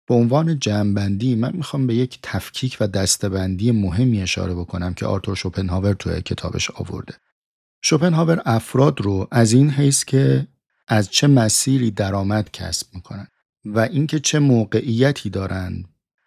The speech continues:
در رفاه، آسایش، امکانات مالی و ثروت و آیا این رو به واسطه ارث گرفتن یا اصلاً در فقر زندگی می‌کنن یا از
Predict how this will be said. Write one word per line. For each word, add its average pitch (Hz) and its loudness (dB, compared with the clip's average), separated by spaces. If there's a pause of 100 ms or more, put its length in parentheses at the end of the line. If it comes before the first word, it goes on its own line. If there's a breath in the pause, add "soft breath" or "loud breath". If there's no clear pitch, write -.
در 127 4
رفاه، 117 -2 (320)
آسایش، 101 -2 (100)
امکانات 101 0
مالی 98 0
و 98 -2
ثروت 98 -2 (420)
و 107 4
آیا 120 2
این 113 0
رو 107 -4
به 104 -2
واسطه 101 -2
ارث 123 0
گرفتن 101 -6
یا 95 -4
اصلاً 110 -2
در 92 -4
فقر 110 -4
زندگی 98 -4
می‌کنن 95 -4
یا 98 -4
از 98 -4